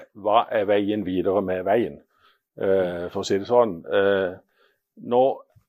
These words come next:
er man jo i sluttfasen av prosjekteringen der, eh, og en venter på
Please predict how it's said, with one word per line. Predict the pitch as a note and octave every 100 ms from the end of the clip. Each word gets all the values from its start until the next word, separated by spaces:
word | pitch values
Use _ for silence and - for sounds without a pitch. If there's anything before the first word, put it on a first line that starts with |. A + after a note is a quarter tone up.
| _
er | B2+
man | A#2+ C3+
jo | A#2
i | A2 G#2+ G#2
sluttfasen | - G#2 - A#2 - G#2
av | -
prosjekteringen | A2+ A2 - A2+ C3+ E3+ A#2 F2+
der, | D2+ C#2+ - -
eh, | - G#2 G#2 G2+ -
og | G#2 G#2 G2+ G#2+
en |
venter | F#2+ F2+ - A#2
på | - G#2 G2 G2+